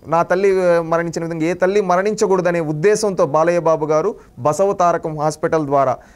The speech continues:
ఆ, ఇది ఎక్కడా లేని టెక్నాలజీతో ఎంతో మంది ప్రాణాలు కాపాడుతూ ఉన్నాడండి. నిస్వార్థంగా, అదేదో కమర్షియల్ కాదు, సేవా రంగంలో సేవ చేస్తూ ఉన్నాడు.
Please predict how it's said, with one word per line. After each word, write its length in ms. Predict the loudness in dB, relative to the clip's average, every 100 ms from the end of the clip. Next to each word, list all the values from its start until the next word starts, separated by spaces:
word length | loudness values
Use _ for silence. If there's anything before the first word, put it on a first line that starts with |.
| -2
ఆ, 180 | 0 0 -2
ఇది 140 | -2
ఎక్కడా 380 | 0 0 0 0
లేని 200 | 0 -2
టెక్నాలజీతో 540 | -4 -4 -2 -2 -2 -2
ఎంతో 460 | -4 -2 2 2
మంది 260 | 2 -2 -4
ప్రాణాలు 600 | -2 0 2 2 2 2
కాపాడుతూ 520 | 0 0 0 0 -2
ఉన్నాడండి. 480 | -2 -2 -4 -6 -12 -16 -12 -4
నిస్వార్థంగా, 800 | -4 0 0 0 -2 -2 -2 -2 -8 -18 -2
అదేదో 260 | 0 2 0
కమర్షియల్ 540 | 0 0 0 0 0
కాదు, 280 | 2 0 -4
సేవా 480 | -6 0 2 2 2
రంగంలో 380 | 0 -2 -6 -8 -14 _ _ _ -20 -20 -18
సేవ 340 | -2 2 2 2
చేస్తూ 300 | 0 0 -2
ఉన్నాడు. 320 | -2 -4 -8